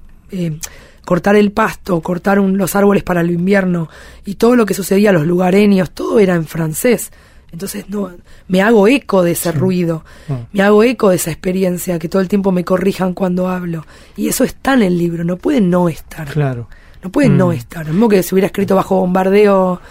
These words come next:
Speaker 1: alemán, hubiera estado
Speaker 2: ¿Y
Speaker 1: los
Speaker 2: con quién
Speaker 1: ruidos.
Speaker 2: hablabas tu argentino?
Speaker 1: Buena
Speaker 2: ¿Con quién
Speaker 1: pregunta.
Speaker 2: hablabas?
Speaker 1: Bueno, con, de ahí a nadie.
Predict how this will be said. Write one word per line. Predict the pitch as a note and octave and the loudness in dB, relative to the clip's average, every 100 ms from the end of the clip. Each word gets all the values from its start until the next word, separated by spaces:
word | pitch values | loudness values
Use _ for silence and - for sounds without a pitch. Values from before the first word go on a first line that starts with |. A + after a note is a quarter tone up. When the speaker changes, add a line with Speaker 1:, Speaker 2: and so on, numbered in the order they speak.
| - - - | -20 -20 -4
Speaker 1:
alemán, | F3+ F#3 F#3 G#3+ B3+ | 2 2 4 2 4
hubiera | G3+ F3 E3+ E3 | 2 0 -4 -6
estado | - F#3 F3 | -8 -6 -2
Speaker 2:
¿Y | |
Speaker 1:
los | D#3 | 0
Speaker 2:
con | D#3+ F#3 | 2 4
quién | A#3 A3+ | 4 4
Speaker 1:
ruidos. | A3 | 4
Speaker 2:
hablabas | E3+ D#3 C3+ C3 C3 - - - - - - | 4 4 2 0 -2 -8 -16 -18 -18 -20 -16
tu | - C#3 B2+ B2 | -4 -2 -2 -4
argentino? | B2 A#2 B2 B2+ B2 B2+ - - - - - - - - - - - - - - - | -6 -6 -6 -4 -6 -8 -12 -20 -20 -20 -20 -20 -20 -20 -20 -20 -20 -20 -20 -20 -2
Speaker 1:
Buena | G3+ G#3+ | 2 2
Speaker 2:
¿Con | G3+ | 2
quién | F3+ | 2
Speaker 1:
pregunta. | F#3 E3 E3+ | 0 -2 -6
Speaker 2:
hablabas? | D#3 - | -8 -8
Speaker 1:
Bueno, | F#3+ F3 D3+ | -4 -2 -2
con, | D#3 E3+ | -4 -2
de | F3+ | 2
ahí | G#3+ C4+ | 2 2
a | A3 | 0
nadie. | E3 D#3 D#3 D3 | 0 -4 -6 -12